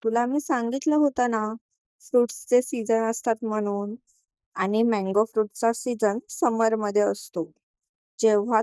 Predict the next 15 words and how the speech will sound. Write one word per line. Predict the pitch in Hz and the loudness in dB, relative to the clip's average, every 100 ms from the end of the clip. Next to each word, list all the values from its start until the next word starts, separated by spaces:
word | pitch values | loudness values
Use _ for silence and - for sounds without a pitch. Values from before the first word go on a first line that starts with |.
| 247 | 0
तुझ्या | 226 233 | 0 0
स्कूलची | - - 247 226 - 240 | -2 -4 -2 -2 -2 0
व्हेकेशन | 220 214 214 220 233 214 | 2 2 -2 0 -2 -2
असते. | 202 - - - _ _ _ _ - | -2 -6 -8 -12 _ _ _ _ -2
मागे | 208 196 196 208 | 0 0 2 2
आपण | 214 - 208 233 359 _ _ _ _ _ _ _ _ - | 2 0 -2 -2 -8 _ _ _ _ _ _ _ _ 2
तेव्हाच | 214 240 247 254 | 4 4 0 0
गेलो | 254 247 247 | 0 2 2
होतो | 240 226 | 2 0
ना | 220 202 | 0 0
गावी, | 202 196 180 185 196 _ _ _ _ _ _ _ _ _ | 2 2 2 -4 -6 _ _ _ _ _ _ _ _ _
आणि | 214 214 208 233 | 0 2 2 2
मोठ्या | 247 202 - 233 | 2 0 0 -2
आजीने | - - - 226 233 240 | 0 -2 0 0 0 2
तुझ्यासाठी | 208 214 220 240 240 247 226 | 4 2 0 -4 -4 -4 -4